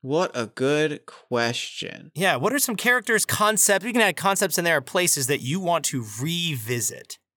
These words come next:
Speaker 2: Like a place where we were like, "Wow, that was a sick locale." I wonder if it's story, 'cause sometimes we say, like, "That story's done." But what are some things and concepts that were like, "That's, we're not done there"?
Speaker 1: Yeah.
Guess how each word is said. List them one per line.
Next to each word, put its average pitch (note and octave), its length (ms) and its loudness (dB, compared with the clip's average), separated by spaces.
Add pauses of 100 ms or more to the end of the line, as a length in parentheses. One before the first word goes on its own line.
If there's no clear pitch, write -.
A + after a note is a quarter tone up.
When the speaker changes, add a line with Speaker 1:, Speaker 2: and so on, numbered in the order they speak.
(120)
Speaker 2:
Like F3+ 140 0
a G#3 60 0
place A#3 340 4
where G3 80 0
we G3+ 80 6
were G3 80 6
like, F3 200 4
"Wow, F3+ 240 4
that D#3 180 2
was G#3+ 140 0
a A3 60 2
sick - 460 4
locale." D3+ 760 4 (440)
I D#3+ 100 4
wonder B3 400 4
if G#3 220 4
it's G3 160 2
story, A3 440 4
'cause G3 160 0
sometimes B3+ 440 4
we F#3 80 2
say, G3 220 6
like, C3+ 140 2
"That F3 160 2
story's C3+ 340 2
done." G#2 380 -2 (320)
But F3 100 2
what G3+ 160 4
are D#4 80 4
some A#3 180 2
things A3 420 0
and D3+ 120 -4
concepts F#3 520 2
that D3 100 2
were D3 80 2
like, D3 180 2
"That's, E3+ 280 2
we're C#3+ 160 2
not F#3 200 4
done D3+ 260 2
there"? E2+ 300 -6 (380)
Speaker 1:
Yeah. D#3+ 420 0